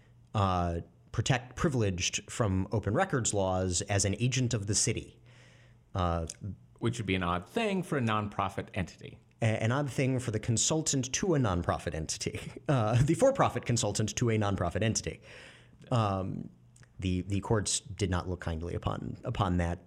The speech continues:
Speaker 1: designation, and the emails had to be released. <laughs>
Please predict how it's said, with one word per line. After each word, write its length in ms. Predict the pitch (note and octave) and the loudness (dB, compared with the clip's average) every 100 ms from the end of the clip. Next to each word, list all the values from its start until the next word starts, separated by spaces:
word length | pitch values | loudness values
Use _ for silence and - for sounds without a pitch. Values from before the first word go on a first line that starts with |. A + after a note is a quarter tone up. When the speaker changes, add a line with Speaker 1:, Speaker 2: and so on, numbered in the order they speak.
| - _ - | -20 _ -4
Speaker 1:
designation, 720 | A2+ F2 F#2 G2+ F#2 G#2 F2 | -2 -2 0 0 2 0 0
and 260 | E2 E2 D#2 - - E2+ | 0 -2 -4 -8 -14 -8
the 280 | F2 E2+ F2+ | -4 -2 -2
emails 240 | E2+ D#2+ | -2 -4
had 100 | F2 | -6
to 60 | D#2+ | -6
be 80 | E2+ | -8
released. 380 | F#2+ G2 - | -8 -4 -4
<laughs> 60 | - | -2